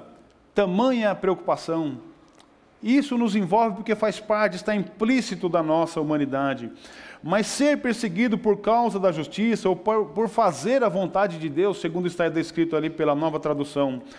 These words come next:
na linguagem de hoje, implica abranger mais do que simplesmente fazer o certo diante de leis, regras e normas sociais, porque isto é um aspecto de justiça que tem mais a ver com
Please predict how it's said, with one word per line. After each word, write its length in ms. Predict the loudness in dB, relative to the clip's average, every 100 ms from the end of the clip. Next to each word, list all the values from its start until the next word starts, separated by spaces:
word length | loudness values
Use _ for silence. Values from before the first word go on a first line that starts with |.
| -20 -14 -6
na 400 | -2 2 2 2
linguagem 540 | 0 2 2 2 -2
de 140 | -2
hoje, 440 | 2 2 2 -2 -10 -12 -16 -2
implica 500 | 0 2 0 2 2
abranger 640 | 2 0 -2 -2 0 2 2
mais 720 | 0 2 2 4 2 2 0
do 120 | -2
que 160 | -2
simplesmente 1000 | -2 0 0 2 -2 -2 -2 0 0 -2
fazer 680 | 0 0 0 0 2 0 -4 -14 -20 -8
o 100 | -4
certo 560 | -4 -2 0 2 0 -2
diante 340 | -2 -2 -2
de 140 | -4 0
leis, 720 | 4 4 4 2 -2 -6 -8
regras 640 | -2 2 2 2 -2 -2
e 40 | -2
normas 460 | 2 2 2 -2
sociais, 500 | -6 -6 -2 0 -2
porque 260 | -6 -4 -2
isto 680 | 0 0 0 2 2 2 -4 -16 -6
é 120 | 0 2
um 100 | 2
aspecto 640 | -2 0 2 2 0 -2
de 100 | -2
justiça 800 | -2 -4 -6 -2 -2 0 -2 -4
que 120 | -2
tem 180 | -2 0
mais 320 | 2 0 0
a 40 |
ver 260 | 0 0 0
com 360 | 0 2 2